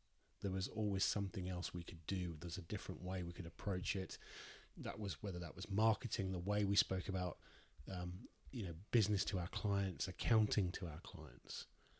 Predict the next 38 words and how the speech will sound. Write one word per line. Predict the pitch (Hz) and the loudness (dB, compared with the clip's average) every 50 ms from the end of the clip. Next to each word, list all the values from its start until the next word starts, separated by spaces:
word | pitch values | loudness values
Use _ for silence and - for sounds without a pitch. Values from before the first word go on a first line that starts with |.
| _ _ - | _ _ -2
There | - 95 | 0 0
was | 92 95 | 2 4
always | 107 104 101 95 | 4 4 4 4
something | - - 98 92 - - 90 90 87 | 4 2 0 0 0 -2 -4 -2 -2
different. | - 98 - - 92 78 73 | -2 -2 -2 -2 -6 -6 -6
We | 90 | -6
could | - 98 | -2 -2
always | 104 101 98 95 | 0 0 0 0
do | - 98 92 | 0 0 0
it | 87 | 0
in | 69 87 | -2 -4
a | 85 | -4
better | 80 90 87 85 82 | -4 -2 -2 0 0
way | 82 85 90 90 87 82 82 82 - - - - - - - - - | 0 0 0 0 0 0 -2 -4 -6 -8 -16 -20 -20 -20 -18 -10 -8
that | - 92 | -6 -4
made | 95 87 87 85 | -4 -4 -2 -2
more | 90 87 87 | -2 -2 -2
sense. | - - - - 92 87 80 78 - - | 0 0 0 0 0 0 -2 -4 -4 -4
It | 90 80 - 85 | -4 -6 -8 -6
was | 85 85 82 95 | -6 -4 -2 -2
more | 92 85 85 | -4 -4 -4
transparent. | - - 85 78 - - - - 101 95 90 78 69 - - - - - - - - - - - - | -6 -6 -6 -4 -4 -2 0 2 2 2 0 -2 -4 -8 -14 -14 -16 -16 -20 -20 -20 -20 -16 -10 -10
It, | - - - - - - | -10 -10 -10 -18 -16 -8
you | - 123 | -4 -4
know, | 98 92 90 98 - - | -4 -4 -4 -6 -6 -6
accounting | 110 - - - 120 113 113 - - 104 98 95 | -6 -2 0 2 2 2 2 2 2 2 4 6
stopped | - - - 120 104 - - 95 | 4 4 4 2 -2 -4 -6 -2
being | - 101 98 98 95 95 92 95 | 0 2 2 2 2 2 0 0
formal, | 92 - - - - 120 113 127 123 107 98 82 71 - | -2 -2 -2 4 6 6 8 8 6 6 4 2 0 -2
if | - 113 - - - | -4 -4 -4 -2 -2
I | 107 98 95 | -2 -2 -2
could | - - 95 87 82 | -2 -4 -4 -4 -2
use | 82 92 95 92 90 87 | -2 0 0 0 0 -2
that | 85 87 82 78 - | -4 -4 -6 -6 -6
as | - 92 85 | -6 -6 -6
an | 90 | -6
expression. | 82 - - - - 87 78 - - - - 64 - - - - - - - - - - - _ - - 117 | -6 -6 -6 -4 -2 -2 -2 -2 -4 -6 -10 -12 -18 -20 -20 -20 -20 -20 -20 -20 -20 -20 -20 _ -8 -2 0
We, | 110 113 | 2 2